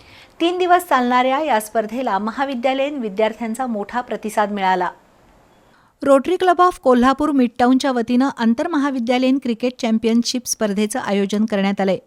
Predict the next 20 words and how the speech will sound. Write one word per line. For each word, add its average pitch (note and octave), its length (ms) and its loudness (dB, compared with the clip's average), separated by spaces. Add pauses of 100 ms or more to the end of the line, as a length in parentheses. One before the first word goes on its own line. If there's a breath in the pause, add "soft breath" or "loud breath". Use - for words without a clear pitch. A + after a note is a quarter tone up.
(500 loud breath)
लेदर C4 320 6
बॉलच्या D#4 360 0
क्रिकेट A#3+ 360 -2
स्पर्धेत A#3 460 -4
मुलांचे A#3 480 0
सहा A#3+ 340 -2 (100)
तर A#3+ 80 -2
मुलींचे A#3+ 420 2
तीन C#4 300 -2
संघ A#3 320 0
सहभागी G#3+ 520 -2
झाले G#3 240 -2
आहेत. G3+ 260 0 (540 loud breath)
शास्त्रीनगर D#4 640 0
मैदानावर B3 560 2
आयोजित A3 520 0
केलेल्या A3 400 0
या B3 160 -2
स्पर्धेचं G#3+ 500 -4
उद्घाटन G3+ 580 -2